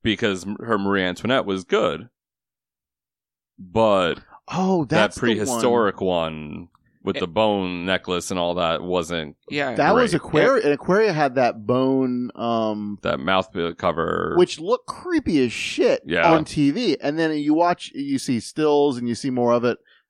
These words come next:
Speaker 2: Um, I think even in Untucked, it actually did, like, have some really impressive craftsmanship.
Speaker 1: Well, it
Speaker 2: So,
Speaker 1: was,
Speaker 2: like,
Speaker 1: I believe, three D printed.
Speaker 2: It was for,
Speaker 1: Yeah.
Speaker 2: specifically for her. And,
Speaker 1: Yeah.
Speaker 2: um,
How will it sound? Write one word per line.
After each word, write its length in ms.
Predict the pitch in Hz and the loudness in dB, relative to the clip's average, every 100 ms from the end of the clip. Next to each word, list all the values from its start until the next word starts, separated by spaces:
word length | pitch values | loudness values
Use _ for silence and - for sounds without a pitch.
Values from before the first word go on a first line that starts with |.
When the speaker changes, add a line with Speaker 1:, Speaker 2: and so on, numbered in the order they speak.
| - | -4
Speaker 2:
Um, 380 | 117 110 104 104 | 0 2 0 -4
I 40 | 101 | -8
think 160 | 170 | -6
even 180 | 139 107 | -4 -4
in 120 | 101 | -4
Untucked, 560 | 101 98 - 143 104 _ _ _ _ _ _ | -6 -6 -2 0 -2 _ _ _ _ _ _
it 60 | 202 | 2
actually 340 | 208 208 - | 2 0 -4
did, 360 | 139 127 165 120 110 | -2 0 0 0 -2
like, 180 | 120 123 | -2 0
have 180 | 127 | 0
some 180 | - 107 | 0 0
really 240 | 113 113 101 - | 2 2 0 -6
impressive 460 | 117 - 120 - 98 | -10 -2 -2 -2 -6
craftsmanship. 600 | 113 98 - 85 - - - _ _ | -4 -4 -6 -14 -12 -12 -14 _ _
Speaker 1:
Well, 200 | 113 127 | 0 2
it 20 | 120 | 4
Speaker 2:
So, 60 | |
Speaker 1:
was, 80 | 135 | 4
Speaker 2:
like, 180 | 120 110 | 4 2
Speaker 1:
I 60 | 90 | 0
believe, 320 | 92 127 170 | 0 -2 -2
three 200 | - 90 | -4 -2
D 120 | 85 | -4
printed. 500 | - 104 120 62 76 | -2 -2 -2 -6 2
Speaker 2:
It 40 | 175 | 4
was 300 | 196 - - | 6 2 -4
for, 160 | 151 | -2
Speaker 1:
Yeah. 180 | 143 - | 0 0
Speaker 2:
specifically 400 | 90 156 190 156 | -2 0 0 2
for 160 | 131 120 | 0 2
her. 280 | 156 110 | 2 2
And, 320 | 110 117 180 120 | 0 0 2 2
Speaker 1:
Yeah. 160 | 117 | 2
Speaker 2:
um, 160 | 113 107 | 0 -4